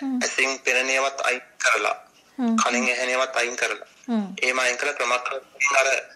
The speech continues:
Speaker 2: විඥානය අනන්තයි කියන තැනට අරන් ගියානේ.
Speaker 1: හ්ම්.
Speaker 2: ඊට පස්සේ එතකොට අර පංච-,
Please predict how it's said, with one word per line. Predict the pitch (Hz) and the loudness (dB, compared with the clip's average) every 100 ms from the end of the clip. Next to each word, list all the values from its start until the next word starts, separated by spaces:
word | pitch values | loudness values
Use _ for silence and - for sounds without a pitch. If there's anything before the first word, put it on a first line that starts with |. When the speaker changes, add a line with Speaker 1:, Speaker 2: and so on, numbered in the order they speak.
| - _ - | -20 _ -10
Speaker 2:
විඥානය | 120 131 143 | -4 -2 0
අනන්තයි | 139 135 135 135 147 143 - | 0 0 -2 0 0 0 -2
කියන | - 147 | -4 -2
තැනට | 147 | 0
අරන් | 143 135 143 | 0 0 -2
ගියානේ. | 147 147 147 - - | -2 -2 -4 -8 -4
Speaker 1:
හ්ම්. | 240 196 196 - _ _ - - - - - - - - - - - - - | -2 -2 -4 -14 _ _ -20 -20 -20 -20 -20 -20 -20 -20 -20 -20 -20 -20 -14
Speaker 2:
ඊට | - 127 | 0 4
පස්සේ | 120 110 143 | 4 4 0
එතකොට | 131 143 - | 0 0 0
අර | 151 147 | 0 2
පංච-, | - 123 131 143 | 2 0 2 -2